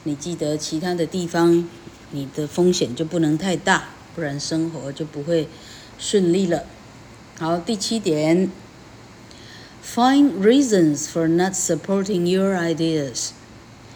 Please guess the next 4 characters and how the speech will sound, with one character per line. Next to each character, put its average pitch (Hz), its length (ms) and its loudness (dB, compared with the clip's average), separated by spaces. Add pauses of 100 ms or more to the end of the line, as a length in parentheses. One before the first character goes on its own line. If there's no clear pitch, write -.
(680)
Be 170 600 4
like 196 640 2
Rufus 196 680 2 (260)
Griscom. 220 600 0